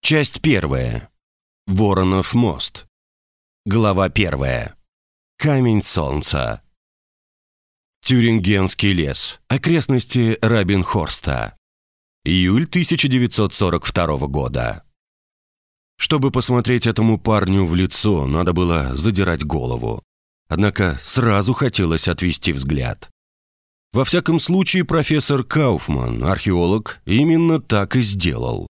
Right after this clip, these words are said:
на что приезжий, понимающе усмехнулся, протянул жёсткую сухую ладонь и представился, сопроводив свои слова излишне энергичным рукопожатием. Люди в мундирах приехали ещё до полудня. Они ходили вдоль отвалов, щёлкали фотоаппаратами,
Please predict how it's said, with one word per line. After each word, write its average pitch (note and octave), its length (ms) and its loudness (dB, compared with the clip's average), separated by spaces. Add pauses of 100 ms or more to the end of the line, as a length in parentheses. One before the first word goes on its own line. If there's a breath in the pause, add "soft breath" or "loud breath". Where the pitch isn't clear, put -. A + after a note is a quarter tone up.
(100)
на F#2 140 2
что A#2+ 160 0
приезжий, A2+ 500 2
понимающе D3 680 0
усмехнулся, A#2+ 800 2
протянул G2+ 520 0
жёсткую D#2+ 480 0
сухую E2+ 360 -2
ладонь A#2 460 0 (200)
и F3+ 160 2
представился, C#2 1080 -2 (100)
сопроводив C3+ 760 0
свои D#2+ 300 0
слова E2+ 500 0
излишне G2+ 540 2
энергичным F2 640 0
рукопожатием. C#2 1080 -4 (920)
Люди A#2 300 2
в B2+ 80 2
мундирах C#3+ 480 2
приехали C#3 420 0
ещё B2+ 340 2
до A#2+ 160 0
полудня. C#2 720 0 (440)
Они G2 180 2
ходили E2+ 340 0
вдоль D#2 320 0
отвалов, E2+ 720 -2
щёлкали B2 560 2
фотоаппаратами, E2 1000 -2